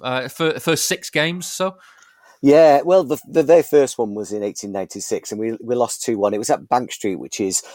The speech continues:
Speaker 2: um, for anyone who doesn't know, it's actually next door to where the Velodrome is now. There's a,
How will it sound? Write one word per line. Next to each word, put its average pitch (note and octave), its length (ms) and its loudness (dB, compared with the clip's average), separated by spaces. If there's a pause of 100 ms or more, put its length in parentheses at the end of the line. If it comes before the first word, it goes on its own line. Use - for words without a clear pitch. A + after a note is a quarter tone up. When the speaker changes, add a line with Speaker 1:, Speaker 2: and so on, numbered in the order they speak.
(220)
Speaker 2:
um, F#2 320 -2 (140)
for - 120 0
anyone A#2+ 200 2
who G#2 100 -2
doesn't F2+ 260 -8
know, G2 220 2
it's E2 140 -4
actually F#2+ 480 -2 (680)
next B2 340 -2
door B2 160 2
to - 60 -6
where G#2+ 160 2
the F#2+ 100 -12
Velodrome G2 560 2
is D2+ 140 -10
now. G2+ 160 0
There's D#2 120 -10
a, F2+ 200 -2